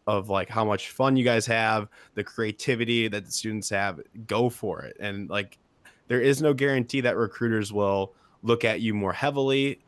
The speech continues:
although that tends to be the case, but it's not a one for one. Like, you're not gonna be guaranteed a job at a great agency, but if you put in the work and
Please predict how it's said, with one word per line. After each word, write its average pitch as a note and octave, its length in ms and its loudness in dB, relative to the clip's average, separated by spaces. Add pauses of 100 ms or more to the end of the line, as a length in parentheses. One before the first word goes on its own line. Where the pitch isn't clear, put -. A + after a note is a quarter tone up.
although G#2 320 -2
that G2+ 160 -4
tends G#2+ 320 -4
to G2 80 -10
be G2 160 -8
the F2+ 80 -8
case, C#3 340 -2
but G#2 160 -10
it's G2+ 160 -6
not C3+ 140 2
a A#2 140 2
one A#2 340 0
for A2 180 -2
one. F2 240 -2 (140)
Like, F2 180 -10
you're G#2 180 -4
not G#2 220 -2
gonna A2 140 -6
be G2+ 100 -8
guaranteed G2+ 480 -2
a A#2 60 -4
job G2+ 420 0 (240)
at G2 240 -4
a A2 80 -8
great G2 240 -2
agency, F#2+ 480 -6
but - 140 -10
if - 100 -14
you G2 60 -10
put C3 180 0
in A#2+ 80 2
the A2 80 2
work G2+ 460 -2 (680)
and F#2+ 500 -2